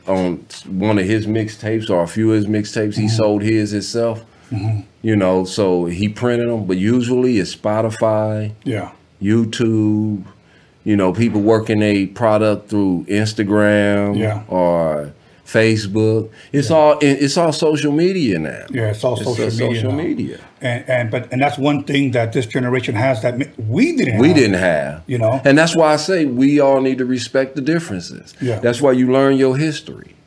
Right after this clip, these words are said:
Speaker 2: Yeah.
Speaker 1: You know what I mean? So if I was a guy doing music, hitting, now I like Tekashi six nine, to have a Run D M C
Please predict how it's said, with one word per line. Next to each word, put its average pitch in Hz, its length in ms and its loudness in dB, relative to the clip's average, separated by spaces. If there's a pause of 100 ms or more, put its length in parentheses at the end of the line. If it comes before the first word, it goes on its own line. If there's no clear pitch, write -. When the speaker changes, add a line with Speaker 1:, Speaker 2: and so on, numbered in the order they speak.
Speaker 2:
Yeah. 110 300 -4
Speaker 1:
You 104 140 2
know 113 120 6
what 113 100 4
I 117 40 4
mean? 127 520 0
So 104 460 2 (180)
if 98 160 -2
I 123 140 6
was 139 160 2
a 123 80 4
guy 107 640 2 (220)
doing 110 300 4
music, 104 540 0 (540)
hitting, 113 560 0 (500)
now 107 180 2
I 117 240 2
like 101 300 0
Tekashi 110 420 -2
six 107 260 -4
nine, 95 360 -4 (460)
to 120 160 4
have 147 340 2
a 113 500 2
Run 123 320 2
D 135 100 4
M 123 120 2
C 139 460 0